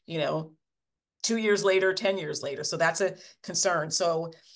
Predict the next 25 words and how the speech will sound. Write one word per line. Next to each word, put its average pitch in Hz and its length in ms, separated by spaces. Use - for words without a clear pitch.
I 175 100
think 214 200
disability 190 560
litigation 190 500
is 180 80
gonna 165 180
increase. 190 600
It's - 160
gonna 185 160
be 175 140
far 180 340
more, 180 460
I 175 60
actually 311 240
think 277 80
it'll 240 100
be 175 120
more 185 360
complex 175 920
than 170 140
it 156 100
has, 170 400
because 208 400
there's 175 200
ha-, 190 280